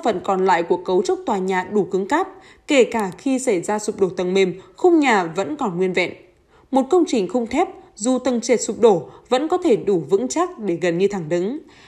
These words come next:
Trong khi đó, tòa nhà làm bằng gạch hoặc đá sẽ bị phá hủy hoàn toàn. Có ba yếu tố quyết định mức độ thiệt hại của một trận động đất. Đầu tiên là cường độ địa chấn,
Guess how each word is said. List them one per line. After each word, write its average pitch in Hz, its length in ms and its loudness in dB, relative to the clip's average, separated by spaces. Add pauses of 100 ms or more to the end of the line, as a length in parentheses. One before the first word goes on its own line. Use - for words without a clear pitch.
Trong 240 180 0
khi 240 100 -2
đó, 202 160 2
tòa 247 200 0
nhà 190 240 0
làm 175 240 -2
bằng 175 160 -4
gạch 185 200 -2
hoặc 190 160 -4
đá 202 300 0 (200)
sẽ 311 260 -2
bị 262 220 0
phá - 180 -8
hủy 254 280 -2
hoàn 175 160 -4
toàn. 175 240 0 (680)
Có 285 100 2
ba 320 120 0
yếu 262 200 2
tố 247 180 4
quyết 370 260 0
định 208 200 0
mức 349 120 -2
độ 226 220 2
thiệt 196 180 0
hại 180 200 -2
của 175 140 -2
một 175 300 -2
trận 185 220 -6
động 175 160 -6
đất. 339 160 0 (460)
Đầu 247 160 6 (100)
tiên 339 200 6
là 202 260 2
cường 175 280 0
độ 175 120 0
địa 175 180 0
chấn, 202 360 -2